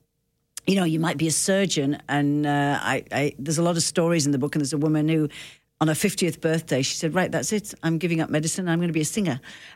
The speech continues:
And she didn't do it overnight, but she worked out how she could do it, how she could lose the salary, you know, and,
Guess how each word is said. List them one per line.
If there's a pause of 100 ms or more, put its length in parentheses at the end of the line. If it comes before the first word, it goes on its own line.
And
she
didn't
do
it
overnight,
but
she
worked
out
how
she
could
do
it,
how
she
could
lose
the
salary,
you
know,
and,